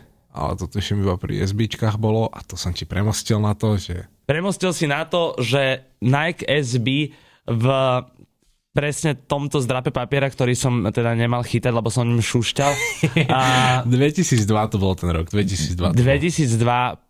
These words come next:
Speaker 2: Paul Rodriguez, A K A Pirot.
Speaker 1: Aj Palo, ale boli tam na začiatku štyria iní skatery. To sú zase, ja som sa už aj snažil normálne, že prispôsobiť t-,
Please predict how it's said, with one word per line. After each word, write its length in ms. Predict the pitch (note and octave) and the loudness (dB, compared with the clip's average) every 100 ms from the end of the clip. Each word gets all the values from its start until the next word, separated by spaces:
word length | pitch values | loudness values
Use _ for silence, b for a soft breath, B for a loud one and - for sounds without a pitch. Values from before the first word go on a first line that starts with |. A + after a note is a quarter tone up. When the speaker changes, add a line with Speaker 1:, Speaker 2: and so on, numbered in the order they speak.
| - | -4
Speaker 2:
Paul 300 | C#3+ D3 B2+ | 0 2 2
Rodriguez, 800 | A2+ A#2 A2+ C3 C#3 - - - b b | 0 0 0 0 -2 -4 -8 -10 b b
A 140 | A2 | -2
K 120 | A#2 C3 | 0 0
A 180 | A#2 A#2 | 2 0
Pirot. 720 | - C3 C3 C3+ D3+ - - - | 0 0 2 2 -2 -6 -20 -4
Speaker 1:
Aj 220 | A2 A#2 | 0 0
Palo, 520 | F#2 G#2 G#2 B2+ D3 | 0 0 2 2 2
ale 320 | C3+ F#2 F#2 F#2 | 2 0 0 -2
boli 340 | F2 G2+ G#2+ | 0 0 0
tam 320 | G2+ G2 F#2 - | 0 0 -2 0
na 160 | G#2 | 0
začiatku 760 | G2+ F#2 G2+ F#2 - F#2 E2 - | 0 0 -2 -2 -4 -2 -2 -4
štyria 580 | - - G2+ G2 G2 F2+ | -8 -4 -2 0 0 0
iní 180 | F#2 | 0
skatery. 720 | G2 - G#2 F#2+ G#2+ G#2 G#2 G2+ b b | -2 0 -2 0 0 0 0 -4 b b
To 120 | - A2+ | -2 -2
sú 220 | - G#2+ | 0 0
zase, 240 | G2+ - | 2 2
ja 200 | G2+ G2+ | 2 0
som 140 | G#2+ G#2+ | 0 0
sa 140 | G#2+ | 2
už 180 | G2+ - | 0 0
aj 140 | F2+ | -2
snažil 260 | - G2+ F#2+ | 0 0 2
normálne, 300 | F#2+ G2 F#2 | 2 2 0
že 80 | E2+ | -2
prispôsobiť 720 | F#2+ F2+ A2 - F#2+ F#2 F2 | -4 -4 -4 -2 -2 -2 -4
t-, 160 | - | -8